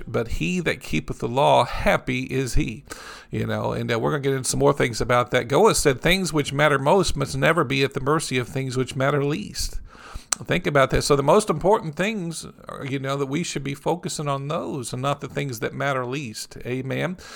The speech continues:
We talked about also that Jesus said that our burdens are easy. Amen. And the things that he gives us are easy and light. Amen. So the things that Jesus asks us to do are easy and light. Amen. They're not taskful.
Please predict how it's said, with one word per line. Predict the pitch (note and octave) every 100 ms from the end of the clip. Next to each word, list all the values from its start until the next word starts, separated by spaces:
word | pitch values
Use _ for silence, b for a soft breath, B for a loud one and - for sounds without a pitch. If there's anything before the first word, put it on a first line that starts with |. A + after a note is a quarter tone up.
| B B
We | -
talked | - B2+ B2+
about | A#2+ A#2+
also | A#2+ C3 C3
that | A#2 A#2
Jesus | A2+ C3 - - B2 - -
said | A2+ A#2+ A#2
that | A#2+
our | A#2+
burdens | A2+ C3+ D#3+ C#3 A#2+
are | A#2+
easy. | - D3+ F3 B2+ G#2 G2+ B B B B -
Amen. | B2 D#3 C3+ C3+ D3
And | B2
the | A#2+
things | A2 C#3+ C3
that | B2
he | C3+ D#3+
gives | C3+ B2+
us | C3 -
are | B2
easy | - D#3 F3+ C#3 A2+
and | A#2+
light. | A#2+ B2 D#3+ A2+ - - -
Amen. | A#2+ B2 B2+ C#3+ F#3+ - _ _ _ _ _ _ _ - -
So | - F#3+
the | D3+
things | G3 A3
that | E3
Jesus | B2 D3+ F3+ D3+ E3
asks | E3 -
us | D#3+ B2+
to | C#3
do | B2 F#3 E3
are | -
easy | - F3 G#3 C#3+ C3 D#3+ - B B B B
and | - D3 D#3
light. | E3 F#3 C3+ - -
Amen. | C3 C#3 C#3+ C#3+
They're | D#3+
not | F3+ -
taskful. | - D#3+ C#3 - - C#3 G3 -